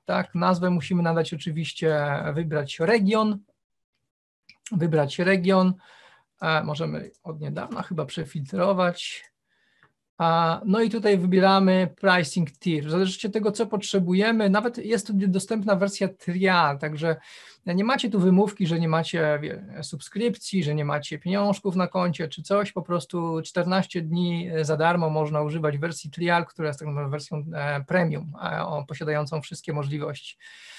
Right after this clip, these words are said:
Wersja premium pozwala na nieco więcej, szczególnie jeśli chodzi o, e, o security, o zarządzanie, kto do czego ma dostęp i tam jest jeszcze trochę tych wię-,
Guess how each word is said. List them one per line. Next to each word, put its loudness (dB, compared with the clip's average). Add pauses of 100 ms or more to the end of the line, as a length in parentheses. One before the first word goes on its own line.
(240)
Wersja 2
premium 0
pozwala 4
na 4
nieco 2
więcej, 2
szczególnie 0
jeśli -2
chodzi 0
o, 2 (140)
e, 0
o -2
security, -2
o 2
zarządzanie, 0 (160)
kto 0
do 2
czego -2
ma 0
dostęp -2
i -12
tam -6
jest -8
jeszcze -8
trochę -2
tych -2
wię-, -2